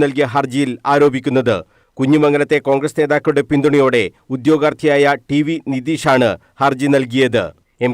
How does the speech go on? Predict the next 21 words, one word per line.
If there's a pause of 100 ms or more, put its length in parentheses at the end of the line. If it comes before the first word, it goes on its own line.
കെ
രാഘവൻ (160)
എം
പി (100)
ചെയർമാനായ (100)
കോളേജിലെ
നിയമനങ്ങൾ (100)
റദ്ദാക്കണമെന്ന് (320)
കോൺഗ്രസ്
നേതൃത്വത്തോട് (340)
പലവട്ടം (260)
നേതാക്കൾ (160)
ആവശ്യപ്പെട്ടിരുന്നു. (420)
എന്നാൽ (240)
ഇതിന്
നേതൃത്വം
തയ്യാറാകാത്തതോടെയാണ് (380)
കോടതിയെ (100)
സമീപിച്ചതെന്നാണ് (280)
നേതാക്കൾ (100)
പറയുന്നത്.